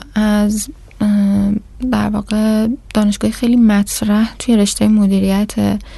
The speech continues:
حتی ام بی ایش، اه، با دانشگاه هاروارد رقابت می‌کنه توی در واقع، اه، رتبه یک و دو در این حد.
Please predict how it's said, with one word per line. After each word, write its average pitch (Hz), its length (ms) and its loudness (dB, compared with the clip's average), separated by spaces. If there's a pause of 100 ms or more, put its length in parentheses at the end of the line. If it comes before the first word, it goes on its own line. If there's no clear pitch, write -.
(220)
حتی 233 480 2
ام 208 200 4
بی 202 120 4
ایش، 214 400 0 (600)
اه، 208 260 2
با 196 420 -2 (260)
دانشگاه 208 340 -2
هاروارد 208 560 -4
رقابت 202 440 -2
می‌کنه 196 460 -2 (760)
توی 202 360 0
در 190 220 -2
واقع، 196 320 0 (440)
اه، 196 280 0
رتبه 196 280 -2
یک 185 360 -2
و 190 60 -4
دو 196 220 -4
در 190 200 -4
این 196 120 -2
حد. 202 380 -4